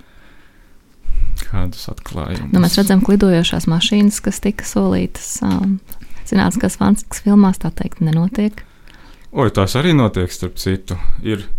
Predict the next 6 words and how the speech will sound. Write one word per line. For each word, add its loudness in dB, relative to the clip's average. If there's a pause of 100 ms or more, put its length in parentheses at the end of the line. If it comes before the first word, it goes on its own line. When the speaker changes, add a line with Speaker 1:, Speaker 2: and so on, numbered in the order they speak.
(400)
Speaker 1:
eh, -12
tiek, -4 (920)
tiek -4
jau -4
tagad -4
izstrādāti -4